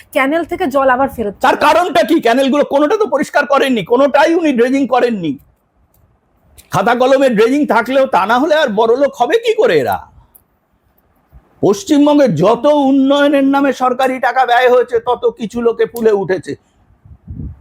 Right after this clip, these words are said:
Speaker 2: সেটাই তাদের ব্যক্তিগত উন্নয়ন বা, আহ, উম, আহ, পরিবারগত উন্নয়ন হয়েছে, আর তো কিছু হয়নি।
Speaker 1: এই যে বারবার গঙ্গার জল ধারণ ক্ষমতা নিয়ে বলা হচ্ছে, এই বিষয়টা নিয়ে কি বলবেন?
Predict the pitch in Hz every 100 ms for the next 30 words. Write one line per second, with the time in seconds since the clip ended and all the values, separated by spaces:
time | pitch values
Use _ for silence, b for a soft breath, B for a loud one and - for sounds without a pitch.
0 | - - - 214 247 254 247 247 214 208
1 | - 254 247 254 254 247 233 240 247 247
2 | 233 226 - _ _ - 165 160 123 147
3 | 143 110 _ 151 135 135 139 - 247 247
4 | 254 247 226 226 196 180 160 143 113 110
5 | 95 147 135 185 - 208 214 220 262 320
6 | _ _ _ _ _ _ _ 403 381 285
7 | 285 330 269 277 285 311 254 247 262 262
8 | 311 311 247 247 254 285 285 233 214 247
9 | 254 247 - 202 - - - 254 262 330
10 | 320 320 294 240 208 196 185